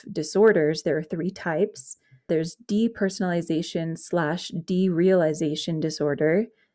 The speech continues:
dissociative amnesia, and dissociative identity disorder. Symptoms of dissociative disorders may include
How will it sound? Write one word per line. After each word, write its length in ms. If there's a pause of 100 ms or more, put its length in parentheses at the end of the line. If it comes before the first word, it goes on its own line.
(220)
dissociative 800
amnesia, 920 (300)
and 160
dissociative 720
identity 560
disorder. 460 (320)
Symptoms 680
of 300
dissociative 760
disorders 560
may 400
include 720